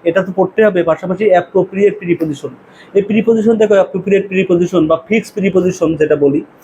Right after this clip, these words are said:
এটা অনেক বড় একটা সিলেবাস, এক দেড় হাজার প্রিপোজিশন আছে, এত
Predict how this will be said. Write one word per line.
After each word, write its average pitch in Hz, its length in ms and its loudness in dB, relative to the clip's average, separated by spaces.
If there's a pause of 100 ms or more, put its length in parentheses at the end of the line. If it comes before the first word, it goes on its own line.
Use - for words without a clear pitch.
(220)
এটা 226 120 2
অনেক 233 540 0
বড় 202 320 2
একটা 185 200 -2
সিলেবাস, 151 460 0
এক 156 340 0
দেড় 175 200 2
হাজার 156 420 0 (560)
প্রিপোজিশন 151 540 0
আছে, - 180 -6 (140)
এত 190 220 -2